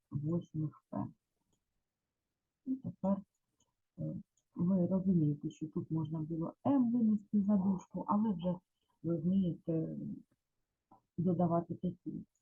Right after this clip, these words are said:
вирази, додаємо, м, коефіцієнти, а М будемо приписувати біля відповіді.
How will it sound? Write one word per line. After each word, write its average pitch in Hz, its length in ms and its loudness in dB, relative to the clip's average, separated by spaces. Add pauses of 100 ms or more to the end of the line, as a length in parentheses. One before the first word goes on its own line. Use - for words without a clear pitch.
(580)
вирази, 196 680 0 (300)
додаємо, 180 800 0 (120)
м, 160 420 -4 (880)
коефіцієнти, 226 920 2
а 175 260 2 (100)
М 233 340 2 (180)
будемо 156 400 -2
приписувати 151 840 -2
біля 151 400 -2 (760)
відповіді. 135 760 -2